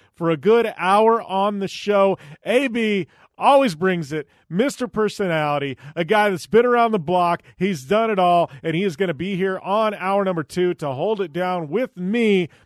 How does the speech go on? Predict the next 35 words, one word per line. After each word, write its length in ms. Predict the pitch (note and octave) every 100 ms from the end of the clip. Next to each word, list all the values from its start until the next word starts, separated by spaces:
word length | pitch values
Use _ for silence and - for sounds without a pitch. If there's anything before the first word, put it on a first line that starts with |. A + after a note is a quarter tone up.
| _
he's 220 | E3+ E3
also 380 | A3 D#4 - A#3+
got 380 | E3 G3 F#3+ G3
a 160 | F3+ F3
new 160 | F#3+
sponsorship 680 | - G#3+ G3+ - E3 F3+ D#3
with 80 | C#3
Sirius 400 | F3 E3 D3 D#3+
X 240 | D3 -
M, 220 | B3 A#3 - _ -
hence 360 | C4+ C#4 - _ -
why 240 | G#3 D4
he's 140 | B3
gonna 120 | A3 G#3
be 100 | F#3+
on 140 | F3
the 60 | D3
show 320 | - E3 E3
as 240 | E3+ B2+
well. 380 | E3+ A3+ G#3+ G3 - -
But, 220 | F#3+ -
uh, 100 | F#3+
let 140 | G3 A3+
me 60 |
tell 200 | G3+ G#3+
you, 100 | G#3
A 180 | F3 G3
B 160 | F3+ F3+
doesn't 260 | F3 D3
disappoint, 640 | D#3+ - C3+ D3+ D#3 D3+ - _
and, 340 | C3+ C3+ C3 C3
uh, 140 | B2+ -
I 160 | D#3
am 160 | C#3+ C3
really 480 | E3 G#3 G3 E3